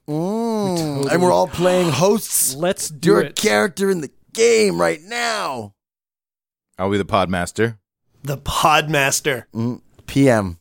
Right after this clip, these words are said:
Speaker 1: Oh, that means premenstrual.
Speaker 3: <laughs> Or Prime Minister.
Speaker 1: Huh?
Speaker 3: Or
Speaker 4: Or,
Speaker 3: Prime
Speaker 4: or,
Speaker 3: Menstrual.
Speaker 4: or
Speaker 1: Uh,
Speaker 4: evening.
Speaker 2: Did you bring the, the D and D sex book?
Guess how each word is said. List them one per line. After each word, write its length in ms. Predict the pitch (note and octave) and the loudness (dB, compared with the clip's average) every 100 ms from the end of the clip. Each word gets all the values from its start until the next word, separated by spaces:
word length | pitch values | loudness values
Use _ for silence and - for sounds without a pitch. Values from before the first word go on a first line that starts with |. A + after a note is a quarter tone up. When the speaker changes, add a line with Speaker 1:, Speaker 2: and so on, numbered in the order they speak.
| _ _ _ _ _ _ _ - | _ _ _ _ _ _ _ 0
Speaker 1:
Oh, 300 | B2 A#2 G#2 | 4 6 6
that 140 | A#2 B2 | 4 4
means 160 | C3 | 2
premenstrual. 640 | - B2 A#2 A2 - G2+ F#2 - _ - | 2 2 2 2 0 0 -2 -6 _ -18
Speaker 3:
<laughs> 260 | - - | -18 -12
Or 120 | A2 | -12
Prime 240 | - G2+ G#2+ | -8 -6 -6
Minister. 420 | D#3 - G#2 A2+ | -8 -8 -10 -6
Speaker 1:
Huh? 280 | A2+ F3 C#4+ - | 0 2 2 2
Speaker 3:
Or 180 | A2 A3+ | 2 2
Speaker 4:
Or, 40 | |
Speaker 3:
Prime 240 | C3 B2+ C3+ | 2 2 0
Speaker 4:
or, 40 | |
Speaker 3:
Menstrual. 460 | A2+ G#2 G#2 G#2+ - | -4 -4 -6 -8 -4
Speaker 4:
or 200 | F#3+ G3 | -2 2
Speaker 1:
Uh, 140 | B2 - _ _ | 0 -2 _ _
Speaker 4:
evening. 640 | E3+ F#3+ G3+ C4 C#4 C4+ - _ _ _ | -16 -14 -14 -14 -12 -12 -16 _ _ _
Speaker 2:
Did 140 | F#3+ F3+ | -2 0
you 80 | G#3+ | 2
bring 200 | A3+ G#3+ | 2 4
the, 280 | G#3 F#3+ F3 | 4 4 2
the 160 | E3 | 0
D 120 | D3 | 0
and 80 | E3 | -2
D 60 | E3 | -2
sex 240 | D#3+ D#3+ | -4 -4
book? 160 | F3 | -8